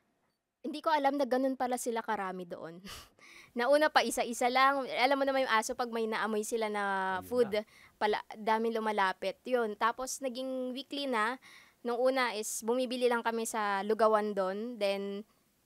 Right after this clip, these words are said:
Speaker 1: tas linggo-linggo na, may dala na kami. Imposibleng wala. Kahit may
Speaker 2: Mm.
Speaker 1: lakad kami,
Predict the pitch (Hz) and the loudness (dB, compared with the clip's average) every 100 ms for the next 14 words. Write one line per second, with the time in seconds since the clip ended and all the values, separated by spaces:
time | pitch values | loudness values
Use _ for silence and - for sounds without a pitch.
0 | _ _ 226 214 - 240 254 269 269 269 | _ _ -8 -8 -8 -4 2 2 2 4
1 | 262 254 233 233 226 220 220 220 196 180 | 4 4 2 2 2 2 0 -2 -2 -6
2 | - 220 247 254 208 214 190 175 165 _ | -10 -8 -8 -6 -6 -4 -4 -4 -8 _
3 | _ _ _ _ - - 220 214 254 254 | _ _ _ _ -18 -4 0 0 0 2
4 | 240 240 226 240 233 | 2 2 -2 -2 -2